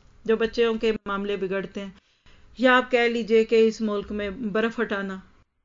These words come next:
अब ये इज्तिमाई काम रहे ना, नबी सल्लल्लाहु अलैहि वसल्लम इन कामों में शरीक हुए थे। हम सब के लिए एक सबक है, खास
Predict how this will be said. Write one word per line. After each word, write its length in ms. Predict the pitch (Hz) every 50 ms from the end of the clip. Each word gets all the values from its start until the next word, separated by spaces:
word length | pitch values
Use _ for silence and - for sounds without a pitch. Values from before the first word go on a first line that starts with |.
| _ _ _ _ _ _ _ -
अब 200 | - 285 277 302
ये 140 | 339 370 359
इज्तिमाई 480 | 294 - - - 262 247 240 254 285 262
काम 260 | 262 220 202 196 196
रहे 140 | 196 196 214
ना, 180 | 247 285 262 - - - - - - - - - -
नबी 400 | 196 202 220 220 208 240 262 269 262
सल्लल्लाहु 480 | - 226 202 202 196 196 190 190 185
अलैहि 40 | 185
वसल्लम 560 | 185 180 - 185 175 180 180 190 196 220 214 208 - 240
इन 240 | 233 233 233 240
कामों 400 | 214 180 175 175 170 170 175 180
में 360 | 180 180 190 196 214 233 254 254 - - - - - -
शरीक 400 | - - - 190 196 196 190 -
हुए 220 | - - 165 165 165 -
थे। 60 | 190 175 - - - - - - - - - - - -
हम 240 | 233 247 269 302 302
सब 300 | - - 226 226 214 208
के 140 | - 214 202
लिए 180 | 202 202 208 208
एक 120 | 202 202
सबक 460 | 175 - 190 180 165 165 170 - -
है, 120 | 175 170 - - -
खास 360 | - - 214 247 302 302 -